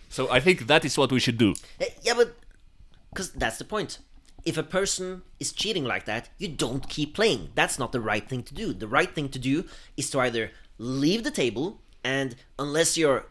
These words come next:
Speaker 2: Elon fucking Musk or, uh, uh,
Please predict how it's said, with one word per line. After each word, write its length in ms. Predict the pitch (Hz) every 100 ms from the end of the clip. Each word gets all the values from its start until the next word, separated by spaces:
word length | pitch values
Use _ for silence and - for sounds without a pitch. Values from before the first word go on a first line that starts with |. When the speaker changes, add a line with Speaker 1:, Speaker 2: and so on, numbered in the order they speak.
| 175
Speaker 2:
Elon 320 | 196 185 165
fucking 360 | - 180 165 147
Musk 400 | 214 202 - -
or, 300 | 143 143 143
uh, 280 | 139 139 139 120 - - - - -
uh, 320 | 131 127 123